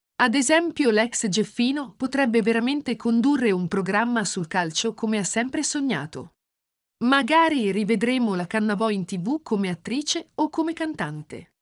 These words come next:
Chi può sapere cosa il loro percorso gli riserva per il futuro?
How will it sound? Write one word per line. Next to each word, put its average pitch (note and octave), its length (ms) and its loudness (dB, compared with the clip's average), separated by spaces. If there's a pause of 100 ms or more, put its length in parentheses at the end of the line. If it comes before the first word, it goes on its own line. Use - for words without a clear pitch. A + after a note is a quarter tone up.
(120)
Chi D4+ 200 2
può E4+ 200 4
sapere D#4+ 480 0
cosa G#3 340 2
il F3 180 0
loro A3+ 300 6
percorso A#3+ 680 0
gli B3 200 0
riserva A#3 480 -2
per C4+ 160 -4
il C4 100 -2
futuro? D#3 540 -6